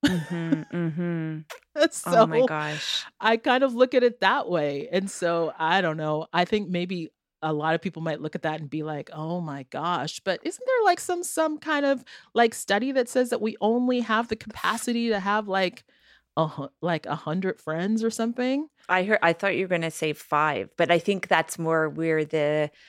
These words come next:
Speaker 1: result of the five people we spend our time
Speaker 2: Yes.
Speaker 1: with.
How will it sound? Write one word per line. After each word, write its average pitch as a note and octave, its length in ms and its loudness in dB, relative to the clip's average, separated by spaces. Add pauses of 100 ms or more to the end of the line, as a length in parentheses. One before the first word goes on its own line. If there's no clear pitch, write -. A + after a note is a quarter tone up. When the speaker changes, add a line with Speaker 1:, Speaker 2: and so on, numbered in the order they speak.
(140)
Speaker 1:
result D#3 540 0
of D3 100 -8
the D3+ 100 -6
five C#3+ 380 0
people D3 360 -4
we C#3 120 -4
spend C#3 400 -4
our A#2+ 120 0
time F3+ 120 2
Speaker 2:
Yes. F3 300 4
Speaker 1:
with. - 380 -6